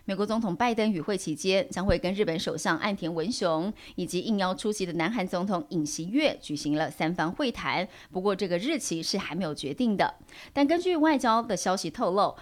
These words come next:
会面可能会安排在二十一号，也就是峰会的最后一天。而三人去年十一月在柬埔寨首都金边出席东协会议期间，也曾经举行了三方会谈。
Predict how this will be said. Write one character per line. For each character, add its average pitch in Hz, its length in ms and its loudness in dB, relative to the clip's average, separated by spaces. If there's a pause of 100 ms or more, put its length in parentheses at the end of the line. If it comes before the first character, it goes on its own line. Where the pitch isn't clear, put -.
会 233 120 2
面 208 160 2
可 170 180 -6
能 151 200 0
会 - 140 -4
安 180 160 -4
排 190 160 -4
在 - 160 0
二 - 120 -2
十 175 140 -4
一 165 80 -6
号， 220 340 4
也 165 120 -4
就 165 120 -4
是 160 140 -4
峰 156 180 -2
会 165 160 0
的 147 120 -4
最 - 160 -6
后 170 160 -2
一 156 60 -4
天。 214 300 2 (440)
而 240 80 0
三 359 180 4
人 277 140 6
去 277 160 4
年 185 180 2
十 185 140 -2
一 - 20 -2
月 202 200 4
在 160 180 2
柬 160 180 -2
埔 208 100 -4
寨 170 180 2
首 175 180 -2
都 160 160 -6
金 214 220 0
边 226 300 2
出 185 140 -6
席 165 180 -4
东 254 280 4
协 170 200 0
会 180 180 -4
议 160 80 -2
期 - 200 -10
间， 185 320 2 (180)
也 - 100 -4
曾 156 220 -2
经 226 260 0
举 156 160 -6
行 143 200 -2
了 147 60 0
三 160 220 -4
方 170 160 0
会 196 160 0
谈。 113 400 -6